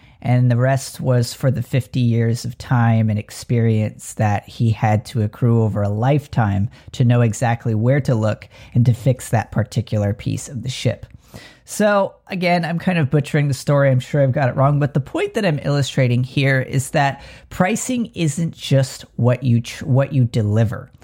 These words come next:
It's not even necessarily just your, your, your time. And so one of the things I wanted to kinda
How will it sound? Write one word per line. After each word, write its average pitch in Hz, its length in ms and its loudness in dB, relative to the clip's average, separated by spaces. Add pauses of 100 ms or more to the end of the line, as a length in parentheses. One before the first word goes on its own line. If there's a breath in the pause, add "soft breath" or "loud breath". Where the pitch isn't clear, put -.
(260 loud breath)
It's 135 200 -2
not 170 200 0
even 185 220 -2
necessarily 135 540 0
just 120 300 -4
your, 127 180 0
your, 120 320 2
your 123 240 2
time. 202 580 -2 (920)
And 160 140 -2
so 196 160 0
one 208 160 -2
of 285 100 -6
the 208 80 -6
things 160 300 -2
I 156 40 2
wanted 139 300 0
to 131 80 0
kinda 123 400 2